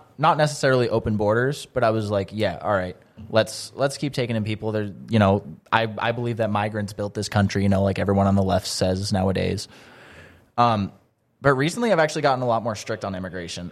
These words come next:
And it was after I found out that the United States,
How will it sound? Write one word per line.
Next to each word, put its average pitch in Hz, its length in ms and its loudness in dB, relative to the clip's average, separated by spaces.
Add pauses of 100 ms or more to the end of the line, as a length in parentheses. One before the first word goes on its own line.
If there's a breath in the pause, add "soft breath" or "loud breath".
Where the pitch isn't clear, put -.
And 107 340 -4 (500)
it 139 100 2
was 143 120 2
after 151 300 0
I 139 80 2
found 123 340 -2
out 117 460 0
that 113 400 -2
the 120 60 -4
United 120 340 0
States, - 480 -6